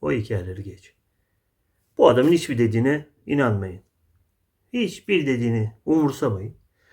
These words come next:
Ha, umursuyorsanız o zaman şuna da inanın. Bu otuz bir Temmuz yasasının da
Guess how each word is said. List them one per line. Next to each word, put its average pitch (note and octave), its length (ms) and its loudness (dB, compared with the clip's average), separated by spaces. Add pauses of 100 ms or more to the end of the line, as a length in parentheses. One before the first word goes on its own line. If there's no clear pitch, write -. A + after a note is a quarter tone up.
(300)
Ha, F3+ 200 -2
umursuyorsanız E3 1120 6
o F3 80 -2
zaman F3 260 -4
şuna G3+ 340 0
da C3+ 80 2
inanın. D3 460 0 (440)
Bu C4 360 2 (400)
otuz F#3+ 300 0
bir G#3+ 120 0
Temmuz F3+ 300 4
yasasının F3 580 2
da A#2 280 2